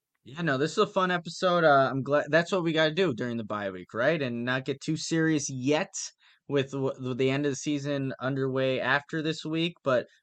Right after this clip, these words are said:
hopefully everybody enjoyed, and, you know, we'll be right back next week and previewing the Philadelphia Eagles and seeing how the Bears can, you know, <laughs> contend with a,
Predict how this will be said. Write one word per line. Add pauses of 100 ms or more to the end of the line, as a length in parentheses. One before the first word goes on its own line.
hopefully
everybody
enjoyed,
and, (260)
you
know,
we'll
be
right
back
next
week
and
previewing
the (100)
Philadelphia
Eagles
and
seeing
how
the
Bears
can, (300)
you
know,
<laughs>
contend
with
a,